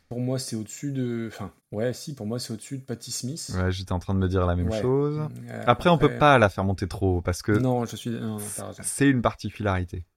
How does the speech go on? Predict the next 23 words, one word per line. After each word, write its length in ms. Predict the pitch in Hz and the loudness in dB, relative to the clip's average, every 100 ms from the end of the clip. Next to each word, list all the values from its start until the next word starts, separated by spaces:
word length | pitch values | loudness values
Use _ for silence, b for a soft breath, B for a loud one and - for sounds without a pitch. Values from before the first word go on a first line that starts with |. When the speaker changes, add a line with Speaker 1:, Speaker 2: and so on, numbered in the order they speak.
| - | -6
Speaker 2:
Bah, 160 | 92 | 0
entre 220 | 87 87 98 | 0 2 2
Helter 220 | 90 95 | 2 0
Skelter 480 | - 95 90 110 101 | 0 0 2 2 2
et 40 | |
Smell 240 | 87 95 92 | 2 0 0
It 40 | |
Teen 80 | 117 | 0
Speaker 1:
Ouais. 80 | 120 | 2
Speaker 2:
Spirit, 220 | 110 131 | 2 2
faut 120 | - 95 | 0 0
aller 240 | 90 90 | 2 0
taper 260 | - 92 98 | -2 0 2
là-dedans, 440 | 92 90 110 127 | 0 2 2 4
donc 220 | 101 90 | 2 0
on 140 | 92 92 | 0 2
a 240 | 95 95 | 2 2
une, 160 | 92 90 | 2 2
un, 400 | 87 90 87 90 | 2 0 0 -2
un 640 | 87 90 90 87 87 87 | -2 -2 -2 -2 -2 -2
delta 360 | 87 90 101 | -2 -2 -2
de 140 | 92 90 | -2 -4
quinze. 540 | - 123 135 110 85 | -2 0 2 0 -2